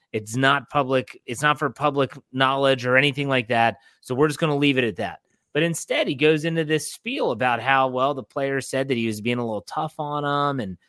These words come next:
I was just, you know, like you said, it does undermine Eric Bieniemy. It does not help him in his case because, like you said, he took a lateral position with Washington. And he had to think that this was gonna be a good chance for him to get promoted eventually.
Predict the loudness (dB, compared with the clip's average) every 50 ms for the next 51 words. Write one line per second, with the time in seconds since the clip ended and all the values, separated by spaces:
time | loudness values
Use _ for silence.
0 | _ _ _ _ _ 0 2 2 2 2 0 -2 -2 -6 -6 -4 -2 -2 -4 -2
1 | 0 0 0 0 0 -2 0 0 0 0 0 -4 _ _ _ _ -6 -6 -4 2
2 | 6 6 6 6 6 4 0 0 0 0 0 -2 0 0 -2 -2 -4 -6 -6 -8
3 | -8 -8 -8 -10 -12 -10 -8 -4 -4 -4 -2 -2 0 2 2 2 2 0 0 0
4 | 0 0 0 -2 -6 -8 -6 -6 -8 -10 -6 -4 -2 -2 0 -2 -4 -4 -4 -2
5 | 0 0 0 -2 -6 -8 -4 -4 -2 0 -2 -2 -2 -6 -8 -2 2 2 4 2
6 | 2 -2 _ -20 -20 -20 _ _ _ -4 -2 0 2 2 2 2 2 2 2 2
7 | 4 4 2 0 0 0 -4 -2 0 0 0 0 -2 -6 -6 -6 -8 -8 -8 -6
8 | -4 -4 -6 -8 -12 -16 -20 -20 -20 _ _ _ _ _ _ _ _ _ _ _
9 | 4 4 4 4 6 4 6 6 6 6 6 4 2 0 0 2 0 0 0 0
10 | -4 -4 0 0 0 0 -2 -4 -2 0 -2 0 0 0 2 2 2 0 -2 -4
11 | -4 -6 -6 -6 -4 0 2 2 2 2 -2 -4 0 0 0 0 -2 -6 -10 -10
12 | -6 -6 -6 -6 -6 -6 -8 -8 0 2 4 4 2 0 -4 _ _ _ _ _
13 | _ _ _ -4 -2 0 2 4 6 6 8 6 4 2 2 -4 0 2 2 2
14 | 0 -4 -10 -14 -14 -16 _